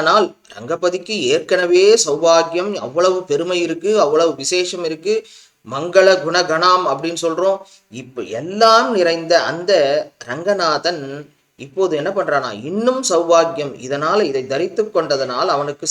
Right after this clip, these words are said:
சௌபாகியம் கிடைத்தது. ரங்கபதிக்கு புதியதோர் மிடுக்கும் செல்வமும் அதிகாரமும் சௌபாகியமும் கிடைத்தது அப்படிங்கிறத இங்கு சுவாமிகன், சுவா-, சுவாமி தேசிகன் அழகாக நமக்கு காட்டுகின்றார்.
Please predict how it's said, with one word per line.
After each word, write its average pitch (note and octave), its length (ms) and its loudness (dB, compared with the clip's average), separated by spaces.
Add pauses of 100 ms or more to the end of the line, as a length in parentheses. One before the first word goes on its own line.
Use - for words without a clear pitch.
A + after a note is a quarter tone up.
சௌபாகியம் F3 720 0
கிடைத்தது. C3 480 -6 (280)
ரங்கபதிக்கு D#3+ 600 -6 (480)
புதியதோர் E3+ 600 0
மிடுக்கும் E3 500 -4
செல்வமும் E3 640 -2
அதிகாரமும் D#3 800 -2
சௌபாகியமும் F3 800 2
கிடைத்தது C#3 560 -6 (140)
அப்படிங்கிறத E3+ 640 -8 (680)
இங்கு C#3 220 -8
சுவாமிகன், C#3 480 -6 (140)
சுவா-, C3+ 300 -6
சுவாமி C3 280 -8
தேசிகன் D3+ 380 -8 (160)
அழகாக D3 480 -4 (580)
நமக்கு C3+ 340 -8 (280)
காட்டுகின்றார். A2 720 -8